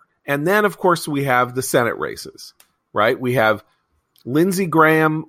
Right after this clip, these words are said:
up by three in the final poll aggregate, winning by thirteen. Susan Collins never led in a poll. She won by six.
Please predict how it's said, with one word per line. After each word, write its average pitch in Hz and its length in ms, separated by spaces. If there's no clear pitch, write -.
up 127 200
by 110 160
three 160 540
in 147 120
the 139 60
final 139 300
poll 143 300
aggregate, 147 460
winning 143 320
by 135 140
thirteen. 123 680
Susan 175 380
Collins 160 500
never 165 380
led 156 380
in 131 120
a 123 60
poll. 170 380
She 156 180
won 135 240
by 131 160
six. - 720